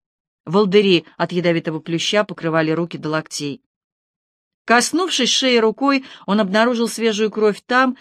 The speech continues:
где рана открылась, и кровоточила — то ли от растяжения, когда он отбивался от троих подонков, то ли от того, что рубец размок в воде, когда он плыл.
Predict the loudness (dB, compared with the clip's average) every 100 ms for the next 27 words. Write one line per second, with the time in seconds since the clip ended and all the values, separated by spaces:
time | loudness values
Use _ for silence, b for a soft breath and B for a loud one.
0 | B -14 2 4 6 4 4 0 0 -2
1 | 0 0 -2 -6 _ _ _ _ _ _
2 | _ _ _ _ _ -4 0 0 2 0
3 | 0 0 0 2 0 -2 _ _ _ _
4 | 0 2 2 0 -4 -4 -4 0 0 0
5 | 0 -4 -6 _ _ _ _ _ _ _
6 | _ _ -4 0 4 4 4 -2 _ _
7 | -4 -4 0 2 4 2 2 -2 -2 -4
8 | -4 -2 -4 -2 -6 -6 -12 _ _ _
9 | _ _ _ _ 4 6 4 2 0 0
10 | -2 -2 -2 0 0 0 -6 -4 -6 -8
11 | -6 -4 -2 -2 -4 -6 -8 -8 -8 -10
12 | -12 -12